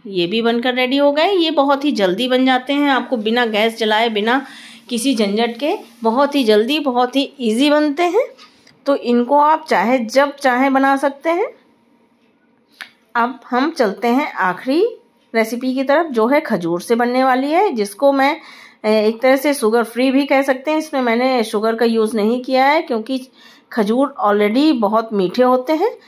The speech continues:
तो मैंने खजूर को छील कर उनकी गुठलियाँ निकाल कर अलग कर ली हैं इस तरह से सारी। फिर उसके बाद इसको हम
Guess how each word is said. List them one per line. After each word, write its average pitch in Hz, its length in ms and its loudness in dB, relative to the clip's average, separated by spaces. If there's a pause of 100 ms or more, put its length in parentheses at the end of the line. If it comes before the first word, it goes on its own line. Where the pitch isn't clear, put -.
(240)
तो 262 40 -4
मैंने 262 240 2
खजूर 247 380 0
को 294 160 -2
छील 220 360 -4
कर 294 200 0
उनकी 254 300 0
गुठलियाँ 208 440 0
निकाल 185 380 0
कर 247 160 0
अलग 165 260 0
कर 175 160 0
ली 226 180 0
हैं 370 180 2 (1300)
इस 196 200 -12
तरह 247 240 4
से 349 200 -2
सारी। 269 360 0 (340)
फिर 302 240 -2
उसके 220 380 -2
बाद 240 300 0 (180)
इसको 247 380 0
हम 262 220 -2